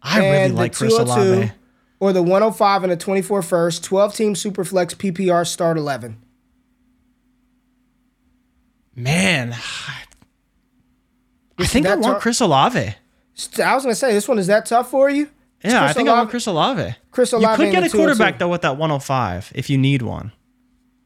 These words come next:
Speaker 2: It'd be interesting, right? But what if that quarterback you're stuck with is Will Levis? How do you
Speaker 1: It's
Speaker 2: feel
Speaker 1: Will,
Speaker 2: about it?
Speaker 1: it, well, it's, it's gonna be Will Levis.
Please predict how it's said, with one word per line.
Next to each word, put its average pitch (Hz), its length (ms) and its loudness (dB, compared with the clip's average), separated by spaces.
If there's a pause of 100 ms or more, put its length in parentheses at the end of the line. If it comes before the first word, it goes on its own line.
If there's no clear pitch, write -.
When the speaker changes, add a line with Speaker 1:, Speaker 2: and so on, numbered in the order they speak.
(440)
Speaker 2:
It'd 185 140 -2
be 233 140 2
interesting, 170 500 -2
right? 160 340 -2 (640)
But 190 100 2
what 214 180 4
if 220 80 -2
that 214 160 0
quarterback 202 520 0
you're 175 60 -6
stuck 190 320 -4
with 170 120 -4
is 156 120 -6
Will 165 200 0
Levis? 143 360 -4
How 135 80 -2
do 143 40 2
you - 20 4
Speaker 1:
It's 151 80 0
Speaker 2:
feel 151 60 4
Speaker 1:
Will, 156 200 4
Speaker 2:
about - 80 -8
it? 160 40 2
Speaker 1:
it, 143 80 0
well, 131 100 -2
it's, - 280 -6
it's 131 240 -6
gonna 143 220 2
be 117 100 -4
Will 107 200 -4
Levis. - 520 -10